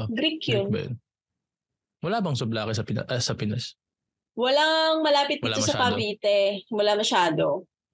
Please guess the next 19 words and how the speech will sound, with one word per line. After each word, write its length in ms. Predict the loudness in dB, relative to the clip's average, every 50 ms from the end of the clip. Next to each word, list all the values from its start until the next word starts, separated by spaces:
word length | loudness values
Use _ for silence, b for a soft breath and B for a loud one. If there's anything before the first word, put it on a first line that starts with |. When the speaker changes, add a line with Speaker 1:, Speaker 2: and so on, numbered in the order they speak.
| _ _ _ _ _ _ _ _ _ _ _ _ _ -2
Speaker 1:
And 320 | 0 2 2 2 2 0 -4 -4 -4 -6 -6 0
kung 240 | 2 2 4 4 2
merong, 540 | 2 2 4 4 2 2 2 2 2 2 2
kung 240 | 2 2 2 2
gusto 160 | 2 2 2 2
ko 80 | 2
ma-try, 880 | 2 2 2 0 0 -2 0 0 2 4 4 4 4 2 2 0 -2 -4 _ _ -2
talagang 400 | 0 2 2 2 2 2 0 2
parang 240 | 2 4 4 4 2
hindi 240 | 0 0 0 2 4
ako 320 | 2 4 4 2 2 2
assured 400 | 2 2 2 2 2 2 2 2
kung 320 | 2 2 2 4 2 2
legit 400 | 2 2 2 2 0 -2 -4 -4 -2 0
ba 80 | 0 2
siya 400 | 2 2 2 4 4 4 4 4
na, 140 | 4 4 4 4 4 4 4 2 2 0 -2
Speaker 2:
Hmm. 80 | 0
Speaker 1:
ano, 240 | 0 0 2 2 0